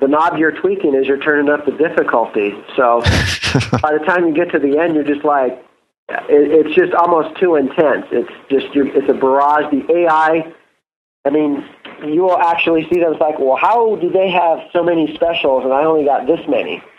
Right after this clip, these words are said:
Speaker 1: You know?
Speaker 2: <laughs>
Speaker 1: So those
Speaker 2: Yeah.
Speaker 1: are some of the early flaws that, that we had that, you know, as you t-,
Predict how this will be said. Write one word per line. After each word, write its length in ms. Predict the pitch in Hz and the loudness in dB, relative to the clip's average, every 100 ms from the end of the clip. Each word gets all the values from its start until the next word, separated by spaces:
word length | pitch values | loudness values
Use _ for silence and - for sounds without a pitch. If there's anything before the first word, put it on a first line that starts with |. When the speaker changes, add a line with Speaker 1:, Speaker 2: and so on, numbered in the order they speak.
| 208 | -4
Speaker 1:
You 100 | 123 | 0
know? 260 | - 101 110 - - | 0 0 -4 -10 -10
Speaker 2:
<laughs> 100 | 156 - 175 - 180 - 175 - | -8 -6 -8 -6 -8 -8 -8 -2
Speaker 1:
So 200 | 214 175 | 0 0
those 140 | 170 208 | 0 0
Speaker 2:
Yeah. 160 | 208 | 0
Speaker 1:
are 60 | 190 | 0
some 140 | 196 180 | 0 0
of 80 | |
the 160 | 160 156 | 0 0
early 300 | 156 170 165 147 | 2 2 0 0
flaws 340 | 151 160 170 160 | 0 2 0 0
that, 260 | 131 - | -2 -2
that 140 | 135 120 | -2 0
we 120 | 135 | 0
had 320 | 139 127 127 | 0 2 2
that, 220 | 127 120 - - _ - | 0 -2 -6 -20 _ -2
you 60 | |
know, 100 | 139 139 | 0 0
as 80 | |
you 80 | 139 | -2
t-, 220 | - 170 | -6 -6